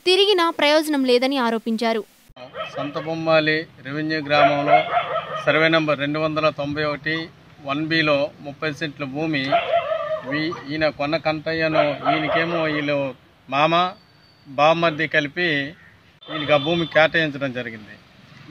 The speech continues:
Speaker 2: అప్పటి నుంచి వన్ బి అడంగలు, అలాగే పట్టాదారు పాస్‌బుక్, టైటిల్ డీడ్ అన్నీ ఈయనకి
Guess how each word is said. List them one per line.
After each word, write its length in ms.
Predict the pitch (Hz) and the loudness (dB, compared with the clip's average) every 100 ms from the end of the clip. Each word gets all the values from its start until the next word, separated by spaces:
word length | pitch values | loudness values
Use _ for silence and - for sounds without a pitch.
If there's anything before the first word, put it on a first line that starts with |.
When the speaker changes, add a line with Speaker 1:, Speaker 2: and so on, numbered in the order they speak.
| - | -4
Speaker 2:
అప్పటి 260 | 143 180 175 | 0 2 2
నుంచి 260 | 180 156 180 180 190 - - - 139 | 2 4 4 4 2 -4 -6 -4 0
వన్ 140 | 156 165 | 2 2
బి 100 | 180 190 - 123 | 2 2 -2 0
అడంగలు, 500 | 143 170 170 170 175 180 - 156 | 4 4 4 2 0 -2 -6 0
అలాగే 240 | 160 165 143 | 2 2 2
పట్టాదారు 460 | 147 - 165 170 147 160 | 0 2 2 0 2 2
పాస్‌బుక్, 520 | 156 151 151 - 170 175 - | 2 -2 -14 -8 -8 -8 -4
టైటిల్ 320 | 156 160 165 165 | -2 0 0 0
డీడ్ 240 | 160 170 170 147 | 0 -2 -6 -4
అన్నీ 280 | 156 180 170 143 640 554 679 605 640 640 640 | -2 0 0 -2 -2 0 2 2 0 -2 0
ఈయనకి 340 | 160 160 160 | 0 0 0